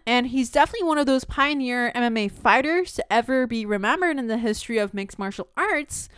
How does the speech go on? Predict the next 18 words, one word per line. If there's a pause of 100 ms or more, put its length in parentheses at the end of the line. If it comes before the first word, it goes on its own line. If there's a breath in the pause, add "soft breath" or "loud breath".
(400 loud breath)
Um,
he
still,
um,
had
a
very
remarkable
career
up
until
that
last,
uh,
fight
that
he
had